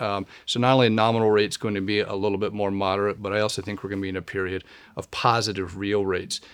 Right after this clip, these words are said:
That's a situation we haven't seen for quite some time, uh, in this country. So, uh, there's going to be an ebb and flow, right? But ultimately, we're already seeing that impact today. So, uh, once a quarter,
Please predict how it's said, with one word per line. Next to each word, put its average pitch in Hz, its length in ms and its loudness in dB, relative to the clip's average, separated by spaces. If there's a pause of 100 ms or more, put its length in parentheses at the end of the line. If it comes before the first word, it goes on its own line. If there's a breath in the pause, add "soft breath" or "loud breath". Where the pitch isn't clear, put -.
(180 loud breath)
That's - 420 2 (100)
a 117 220 2
situation 113 640 0
we 113 120 -4
haven't 101 400 0
seen 98 400 -6
for 104 380 -14
quite 95 260 -4
some 95 180 -6
time, 92 540 -6
uh, 92 220 -6
in 104 100 -6
this 85 160 -8
country. 107 400 -6
So, 123 300 4 (480 loud breath)
uh, 123 260 4
there's 139 160 2
going 180 160 4
to 180 40 2
be 185 60 6
an 156 80 8
ebb 135 200 4
and 110 140 2
flow, 120 520 4
right? 131 400 4
But 123 340 2
ultimately, 120 600 2
we're 120 200 0
already 165 200 6
seeing 135 240 2
that 123 100 4
impact 107 380 0
today. - 260 -10 (360 loud breath)
So, 127 580 6
uh, 120 200 0
once 151 300 4
a 170 60 0
quarter, 117 500 4